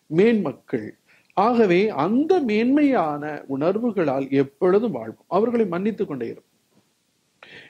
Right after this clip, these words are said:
இதுதான் அன்பினுடைய முழுமையினுடைய செயல்பாடு. கடவுள் பாருங்க, "நீடிய பொறுமையும் பேரன்பும் உள்ளவர், அவர் தம்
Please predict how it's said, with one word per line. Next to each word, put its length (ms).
இதுதான் 520
அன்பினுடைய 920
முழுமையினுடைய 840
செயல்பாடு. 580
கடவுள் 340
பாருங்க, 640
"நீடிய 600
பொறுமையும் 600
பேரன்பும் 580
உள்ளவர், 560
அவர் 560
தம் 360